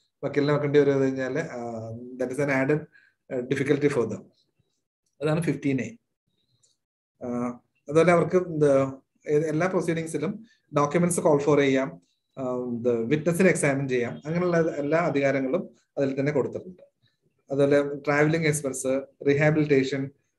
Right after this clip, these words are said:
അതുമെല്ലാം, relocation, അതുമെല്ലാം guarantee ചെയ്യുന്നുണ്ട്. അതാണ് ഫിഫ്റ്റീൻ എയിലെ rights. ഒരുപാട്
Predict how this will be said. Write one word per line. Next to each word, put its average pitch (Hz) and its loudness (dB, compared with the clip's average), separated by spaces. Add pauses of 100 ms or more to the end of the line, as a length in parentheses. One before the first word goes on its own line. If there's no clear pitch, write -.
(120)
അതുമെല്ലാം, 156 0
relocation, 147 0
അതുമെല്ലാം 160 2
guarantee 135 0
ചെയ്യുന്നുണ്ട്. - -8 (920)
അതാണ് 147 -4
ഫിഫ്റ്റീൻ 156 -2
എയിലെ 139 0
rights. 123 -4
ഒരുപാട് 147 -2